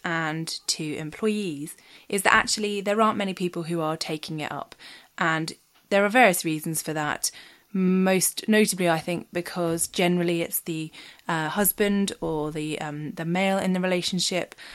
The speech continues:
that ends up earning more than the woman. Unfortunately, at the moment, that's still the case in many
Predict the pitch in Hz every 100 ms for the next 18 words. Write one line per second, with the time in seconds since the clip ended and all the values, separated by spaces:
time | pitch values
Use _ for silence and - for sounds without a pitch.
0 | - 180 - 175 175 170 170 - - _
1 | _ - 185 180 180 185 180 185 180 180
2 | 175 175 175 175 175 - - 180 180 -
3 | 175 170 - 180 185 190 190 - - -
4 | 180 175 - 220 226 - - - - -
5 | - - - 185 180 180 170 165